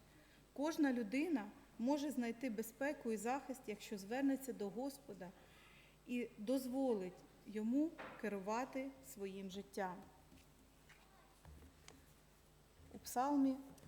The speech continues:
е, сто, сто п'ятнадцятому, одинадцятий вірш,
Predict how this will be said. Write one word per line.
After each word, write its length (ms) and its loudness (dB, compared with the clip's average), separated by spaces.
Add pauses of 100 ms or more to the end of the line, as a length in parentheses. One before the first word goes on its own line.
(440)
е, 180 -6
сто, 480 0 (760)
сто 180 -4
п'ятнадцятому, 720 -2
одинадцятий 560 -2
вірш, 300 -2